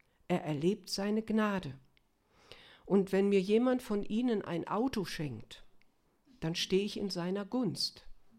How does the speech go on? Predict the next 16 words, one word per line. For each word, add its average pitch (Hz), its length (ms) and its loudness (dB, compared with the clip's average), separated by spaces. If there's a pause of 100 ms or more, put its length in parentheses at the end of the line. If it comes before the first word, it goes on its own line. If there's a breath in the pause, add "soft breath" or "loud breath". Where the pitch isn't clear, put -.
(340)
Das 156 240 -6
ist - 180 -8
auch 269 260 -4
Gnade. 123 460 -6 (2500 loud breath)
Und 175 540 2
Ralf 208 400 4
Luther 269 320 6
hat 220 160 4
es 190 160 2
so 262 160 6
formuliert, 208 640 6
wie 196 160 4
wir 180 80 6
es 180 120 0
hier 170 200 6
sehen: 208 460 4